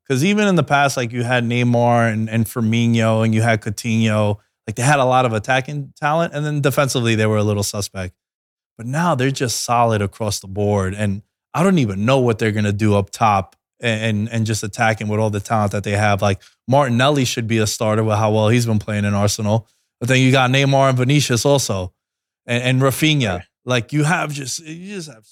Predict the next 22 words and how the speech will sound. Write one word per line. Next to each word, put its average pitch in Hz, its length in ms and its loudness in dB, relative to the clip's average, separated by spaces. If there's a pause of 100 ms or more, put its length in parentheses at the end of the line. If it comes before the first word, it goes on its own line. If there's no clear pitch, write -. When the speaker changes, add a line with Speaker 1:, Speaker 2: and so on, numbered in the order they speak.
Speaker 1:
so 190 380 -14
much 170 320 -4
talent, 147 380 0
man. 110 320 -2 (400)
And 127 280 0 (240)
with 143 160 0
Speaker 2:
I - 40 0
Speaker 1:
this 131 120 2
Speaker 2:
think 107 100 -2
Antony's 101 420 -2
a 82 60 0
huge 101 340 -2
X 98 180 -2
factor. 90 440 -2
Speaker 1:
Oh 175 160 2
my 156 120 0
God, 151 120 -2
I 156 200 2
didn't 214 180 -2
even 233 180 -2
mention 240 240 0
him. 180 260 2